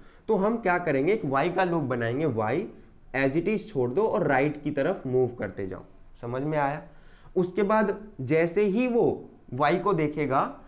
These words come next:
राइट की तरफ मूव करेगा, पहला वाई दिखा, राइट की तरफ मूव किया, फिर then जैसे ही वो बी देखेगा खाली, उसको वाई बनाएगा, लेफ्ट की तरफ मुड़ जाएगा। अब जब वो लेफ्ट की तरफ मुड़ेगा, इसको वाई बना दिया और लेफ्ट की तरफ मुड़ गया,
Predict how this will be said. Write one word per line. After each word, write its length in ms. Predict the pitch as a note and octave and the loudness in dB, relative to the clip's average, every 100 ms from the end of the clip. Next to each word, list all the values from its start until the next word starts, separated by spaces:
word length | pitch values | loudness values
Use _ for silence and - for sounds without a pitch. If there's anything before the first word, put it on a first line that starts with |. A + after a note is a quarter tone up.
| - B2+ | -12 -2
राइट 280 | D3+ D#3 F#3+ | 0 2 0
की 80 | |
तरफ 280 | F3+ F#3 F3+ | 2 2 0
मूव 220 | C#3+ C3+ | 2 2
करेगा, 300 | C3 C#3 E3 F3+ | 0 -2 0 -2
पहला 300 | C#3 C3 D3 | -2 0 0
वाई 160 | D#3 C#3+ | 0 0
दिखा, 300 | C3+ F#3+ G3 | -4 -2 0
राइट 260 | C#3 C3 | 0 -2
की 60 | D3+ | -2
तरफ 200 | D3 C#3+ | 0 2
मूव 180 | C3+ B2+ | 0 0
किया, 200 | F#3 F#3 | 0 0
फिर 220 | G#3 A3 | 0 2
then 280 | E3 F3+ F3 - - | 2 2 2 -2 -8
जैसे 320 | C#3 D3 D3+ A#3 | -2 0 0 0
ही 60 | |
वो 100 | A#3+ | 0
बी 200 | D#3+ E3+ E3 | 2 2 2
देखेगा 420 | D3+ D#3 D3 D3+ | 0 0 0 0
खाली, 400 | - A#2 A2 F#2+ - - - - | 0 -2 -2 -6 -10 -20 -14 -6
उसको 240 | D#3+ G3+ E3 | -2 0 2
वाई 240 | C#3 C#3+ | 4 2
बनाएगा, 400 | C#3+ D3+ D3+ F#3 | 2 2 2 2
लेफ्ट 340 | D3+ B2+ C3 | 2 0 -2
की 80 | D#3+ | -4
तरफ 280 | D#3 D#3 D#3 | -2 -2 -2
मुड़ 180 | A#2+ A2+ | -2 0
जाएगा। 340 | G2+ F#2+ F2 - - - - | -2 -6 -8 -16 -18 -16 -4
अब 140 | E3 D#3+ | -2 2
जब 220 | G3+ A3+ | 2 2
वो 100 | C#4 | 2
लेफ्ट 400 | C4 A#3+ A3+ - | 2 0 -2 -4
की 100 | G#3 | 0
तरफ 280 | G3 F#3 D3 | 0 0 0
मुड़ेगा, 340 | B2+ A#2 C3+ | 0 0 -2
इसको 260 | D3+ - D#3 | -6 -4 0
वाई 220 | B2 B2+ | 0 0
बना 280 | B2 A#2 A#2 | 0 -2 -2
दिया 220 | C3+ F#3+ | -2 -2
और 160 | G3 D#3 | -2 -2
लेफ्ट 260 | C#3 - | -2 -4
की 60 | D3 | -8
तरफ 300 | C#3+ E3+ - | -4 -6 -4
मुड़ 160 | A2 G2 | -6 -6
गया, 180 | F#2 | -8